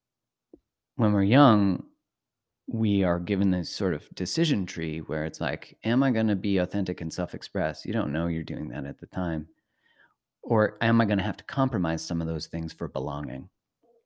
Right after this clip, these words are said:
And so I sort of saw my life when I had this awareness that there was, like, imagine we were, like, standing on the other side of a riverbank. And my soul was like, "Hey,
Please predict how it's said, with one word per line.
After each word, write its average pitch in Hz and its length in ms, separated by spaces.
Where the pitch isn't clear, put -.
And 104 80
so 151 100
I 147 40
sort 196 240
of - 60
saw 120 280
my 110 160
life 90 340
when 82 120
I 82 60
had 82 200
this 80 160
awareness 87 680
that 92 120
there 95 100
was, 90 180
like, 92 340
imagine 110 280
we 101 80
were, 95 100
like, 85 180
standing 95 400
on 82 120
the 85 100
other 80 200
side 78 360
of 82 100
a 82 100
riverbank. 80 680
And 107 100
my 101 120
soul 170 400
was 104 200
like, 90 240
"Hey, 104 380